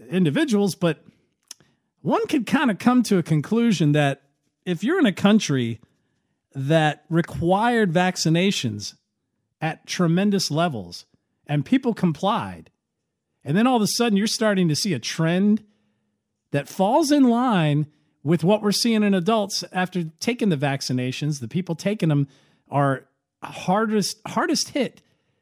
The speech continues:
with Omicron and Delta, as opposed to people that didn't take it. Um,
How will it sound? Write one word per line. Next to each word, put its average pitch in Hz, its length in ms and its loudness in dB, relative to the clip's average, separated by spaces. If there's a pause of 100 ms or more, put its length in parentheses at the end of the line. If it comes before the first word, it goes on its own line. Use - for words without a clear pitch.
(220)
with 156 400 -2 (300)
Omicron 190 720 2
and 127 160 0
Delta, 180 540 0 (1400)
as 185 80 0
opposed 190 380 2
to 156 80 -4
people 190 240 0
that 180 100 0
didn't 202 300 -2
take 123 260 -2
it. 143 180 -8 (1300)
Um, 165 1040 0